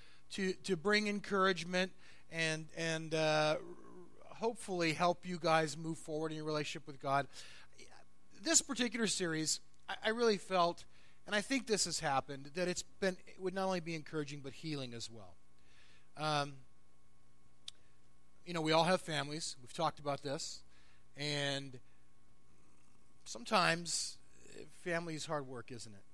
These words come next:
And sometimes, whether we like it or not, or whether we even like to admit it or not, some of the biggest challenges we face in life and some of the deepest hurts we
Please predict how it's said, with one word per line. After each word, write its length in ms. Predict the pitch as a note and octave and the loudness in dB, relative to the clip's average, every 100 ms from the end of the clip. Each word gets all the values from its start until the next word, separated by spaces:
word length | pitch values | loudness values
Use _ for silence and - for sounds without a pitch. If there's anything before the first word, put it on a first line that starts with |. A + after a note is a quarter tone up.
| - - - - - - - - | -14 -14 -14 -14 -14 -14 -14 -10
And 180 | E3 E3+ | -2 2
sometimes, 460 | - C#4 B3+ A#3 G3 | 4 4 6 4 6
whether 240 | A#3+ C4 | 4 6
we 100 | B3 | 4
like 400 | G#3+ G3+ G#3 G#3 | 6 8 8 6
it 100 | G#3+ | 2
or 120 | F#3 | 0
not, 600 | E3 C#3 B2 A#2+ C#3 - - - - - - | 0 0 2 2 0 -8 -14 -14 -14 -14 -8
or 80 | F3 | 0
whether 220 | G3 A#3 | 6 6
we 120 | A#3 A#3 | 6 4
even 220 | A3 G#3+ | 4 2
like 220 | G#3 F#3+ | 2 2
to 140 | - G3 | 2 -2
admit 500 | E3+ F#3 G3+ A#3+ B3+ | -2 -4 -2 0 0
it 100 | F3+ | 0
or 220 | C#3 C3 | -2 -6
not, 340 | B2+ C3 C#3 | -6 -6 -6
some 280 | - - C#4+ | -2 0 0
of 100 | B3+ | 0
the 80 | G3 | 0
biggest 400 | D#3 F#3+ F#3+ - | 2 0 2 0
challenges 500 | G3+ F3 E3+ F3 D3 | 2 2 2 0 -4
we 120 | D#3+ | -6
face 400 | - D#3+ D#3+ - | -2 0 2 0
in 100 | D#3+ | -2
life 340 | D3 C3+ C3+ D3+ | -2 -2 -2 -4
and 120 | D3 | -6
some 200 | G#3+ G#3+ | -4 -4
of 80 | F3 | -4
the 80 | |
deepest 420 | D3+ E3+ - D3+ - | -6 -6 -8 -12 -10
hurts 240 | F#3+ - | -10 -8
we 160 | D#3 | -10